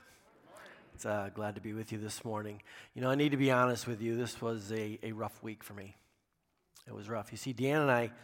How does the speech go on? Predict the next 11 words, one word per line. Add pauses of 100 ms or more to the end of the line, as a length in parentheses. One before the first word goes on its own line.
(360)
got
back
on
Sunday (340)
from
our,
celebrating
our
thirty-fifth
anniversary. (1400)
Yeah.